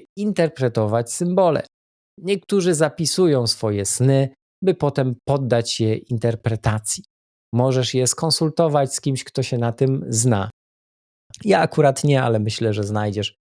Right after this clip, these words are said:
kogoś, kto, e, kto lubi odczytywać sny. Możesz się bardzo wiele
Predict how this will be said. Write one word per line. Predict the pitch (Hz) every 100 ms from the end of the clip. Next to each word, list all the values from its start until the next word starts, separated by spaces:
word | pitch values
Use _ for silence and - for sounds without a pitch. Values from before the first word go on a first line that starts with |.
| -
kogoś, | 139 117 120
kto, | - - 110 107 _ _ _ _
e, | 120 101 107
kto | - 110
lubi | 110 107 104 104 104 _ -
odczytywać | 104 - 110 113 104 101 101 - _ _ _ -
sny. | - - 123 98 - _ _ -
Możesz | 208 160 139
się | - 107
bardzo | 113 123 127 120
wiele | 107 110 101 104